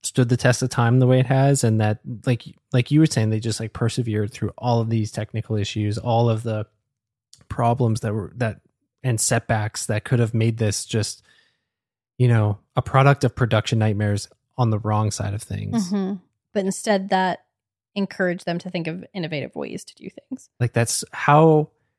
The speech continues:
Speaker 1: inspiring is that as a creative person to just be like, "Let's find a way to make this even better with what we,
Speaker 2: Mm-hmm.
Speaker 1: what we have in front of us right now." It still makes me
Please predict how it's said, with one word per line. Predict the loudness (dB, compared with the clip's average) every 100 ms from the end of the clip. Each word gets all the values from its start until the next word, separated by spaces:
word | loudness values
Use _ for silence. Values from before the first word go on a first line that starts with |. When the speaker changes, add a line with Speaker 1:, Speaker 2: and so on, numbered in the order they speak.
| _ _ _ -2
Speaker 1:
inspiring | -2 0 2 4 4
is | 2 0
that | -2 -4 0
as | 2 4
a |
creative | 2 0 2 0 0
person | 0 -2 -2 -6 -6 -8
to | -4
just | -4 -2
be | -2
like, | -2 -4
"Let's | -2 0 0
find | -2 -2
a | -2
way | -2
to | -2
make | -4 -4
this | -6 -6 -8
even | -4 -2 0
better | -2 -2 -6 -8 _
with | -2 0
what | 0
we, | -2 -4
Speaker 2:
Mm-hmm. | -4 -4
Speaker 1:
what | 0 0
we | 0
have | -4 -4 -6 -4
in | -6
front | -6 -8
of | -6
us | -8
right | -8 -10
now." | -10 -12 -12 _ _ _ _ _ _ _
It | -4 -4
still | 0 2 2
makes | 2 0 -2
me | -2 0 0 -2